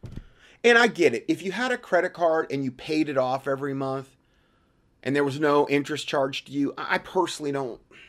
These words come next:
personally, I don't think there's anything wrong with that. If you have the money to pay it off, it, it can, that can be something that can be used as a blessing.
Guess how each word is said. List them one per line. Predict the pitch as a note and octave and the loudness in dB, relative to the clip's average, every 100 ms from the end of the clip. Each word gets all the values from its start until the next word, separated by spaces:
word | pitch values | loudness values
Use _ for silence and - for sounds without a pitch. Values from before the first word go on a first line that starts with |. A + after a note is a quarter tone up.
| - _ _ _ | -20 _ _ _
personally, | - B2+ C#3 D3 | -8 -6 -6 -6
I | C#3 | -4
don't | C3+ | -4
think | C#3 | -6
there's | B2 | -6
anything | C3 B2+ A#2 | -4 -4 -4
wrong | A#2+ | -4
with | A2+ | -4
that. | A#2 B2+ C3 | -6 -6 -6
If | A#2 | -10
you | A2 | -4
have | C3+ C3+ - | 0 0 -2
the | |
money | C3 B2+ | -4 -4
to | A#2+ | -8
pay | B2 | -8
it | A2+ | -6
off, | A2+ A#2 B2 _ _ _ _ | -4 -4 -6 _ _ _ _
it, | - A2 - | -16 -8 -8
it | B2+ | -6
can, | C3 A2+ | -8 -4
that | A#2+ C3+ | -2 -4
can | - B2 | -6 -8
be | B2 A#2 | -8 -8
something | - A#2+ A#2 A2 | -8 -8 -8 -10
that | G#2 | -12
can | A2+ G#2+ | -14 -14
be | |
used | G#2+ A2+ A#2 A2+ G#2 | -10 -8 -6 -8 -12
as | - G2+ G2+ - _ _ _ _ _ G#2+ | -14 -14 -14 -16 _ _ _ _ _ -6
a | |
blessing. | G#2 B2 C#3+ C#3 - | 0 4 4 2 -12